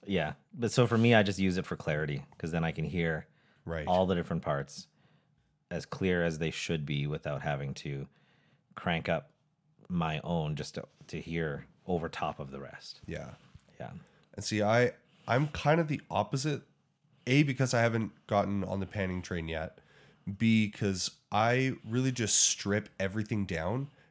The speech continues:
Speaker 2: and I put in the things that I need.
Speaker 1: Ah,
Speaker 2: So I do in, like,
Speaker 1: yeah.
Speaker 2: a little bit of acoustic. Like, I have maybe ten percent of everything,
Speaker 1: Mm-hmm.
Speaker 2: and then I'll boost a little bit of acoustic, a little bit of the electric.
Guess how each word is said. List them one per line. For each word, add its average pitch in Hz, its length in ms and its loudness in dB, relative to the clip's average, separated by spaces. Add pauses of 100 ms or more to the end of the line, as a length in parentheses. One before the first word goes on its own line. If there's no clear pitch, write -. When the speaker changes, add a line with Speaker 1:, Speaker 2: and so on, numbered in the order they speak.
(140)
Speaker 2:
and 98 100 -2
I 95 60 0
put 110 300 -4
in 110 140 0
the 101 80 -2
things 95 340 -4
that 90 120 -4
I 87 100 0
need. 80 380 -10 (300)
Speaker 1:
Ah, 82 160 -6
Speaker 2:
So 85 160 0
I 110 80 6
do 117 220 0
in, 117 100 2
like, 101 160 2
Speaker 1:
yeah. - 100 -10
Speaker 2:
a 98 60 -6
little 104 200 -2
bit 143 120 -2
of 143 100 -2
acoustic. 131 720 -2 (880)
Like, 120 180 -2
I 120 100 2
have 135 400 2 (480)
maybe 135 340 2
ten 120 360 -2
percent 110 420 -2
of 107 180 -8
everything, 117 640 -2
Speaker 1:
Mm-hmm. 90 260 0 (240)
Speaker 2:
and 107 160 -2
then 107 80 2
I'll 104 80 4
boost 117 420 -2
a 101 80 -6
little 123 200 0
bit 139 160 -2
of 131 60 -6
acoustic, 120 760 -2 (320)
a 107 40 -6
little 120 160 2
bit 131 120 0
of 123 80 -4
the 123 100 0
electric. 110 600 0